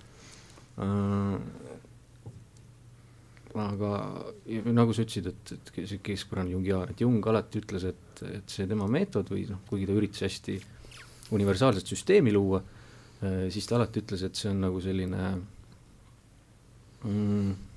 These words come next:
noh, mingi võrdlusmoment või, et kui, kui inimene nüüd hakkab tegelema samade teemadega, samade praktikatega, hakkab oma seda siseelu, äh, kompama ja kaardistama,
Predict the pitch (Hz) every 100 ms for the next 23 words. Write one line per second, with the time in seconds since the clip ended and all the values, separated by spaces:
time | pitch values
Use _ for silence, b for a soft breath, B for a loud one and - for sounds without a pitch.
0 | - - - B B - 123 131 110 104
1 | 80 - - - - - - - 147 156
2 | 101 98 110 127 127 - - - b b
3 | - 101 - 104 98 - 113 113 95 92
4 | 98 101 - 120 117 98 92 101 101 87
5 | 90 95 135 180 123 95 92 90 98 95
6 | 90 92 - - 127 131 156 - - -
7 | - - - B B B B 92 92 95
8 | 90 87 92 95 - 92 90 107 98 92
9 | 90 92 - - - - - - - -
10 | 110 113 92 90 92 127 113 - - 107